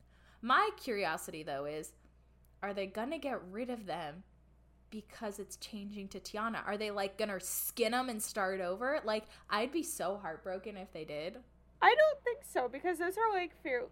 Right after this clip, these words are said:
Speaker 2: like, some of those are fairly, like,
Speaker 1: Regular?
Speaker 2: regular, like, animals and stuff.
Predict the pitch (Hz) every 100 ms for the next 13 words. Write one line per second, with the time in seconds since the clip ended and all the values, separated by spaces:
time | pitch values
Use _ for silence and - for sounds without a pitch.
0 | - 294 294 - 392 403 381 359 359 349
1 | 320 254 269 247 233 170 98 - - -
2 | - - - - - - - - - -
3 | - - - - - - - - 175 170
4 | 190 196 202 220 - 254 240 277 247 233
5 | 226 226 220 - - - - - - -
6 | - - - 247 233 185 - - - -
7 | - - 240 220 214 233 - - 208 -
8 | 214 277